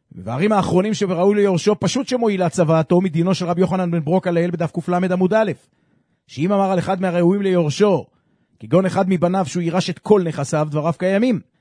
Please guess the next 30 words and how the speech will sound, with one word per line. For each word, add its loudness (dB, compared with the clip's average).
אלא -8
אף 0
אם 0
אמר 2
כן -2
על 0
מי 0
שאינו 0
ראוי 4
ליורשו, 4
זכה. -2
והראב"ד 0
מפרש 0
פה 0
את 0
המשנה, 0
שאם -6
אמר 0
השכיב -4
מרע -2
לאדם 0
אחר, -2
"זכה -2
אתה 0
עבור 2
מי 0
שנכתב -2
עבורו 2
השטר 0
הזה", 0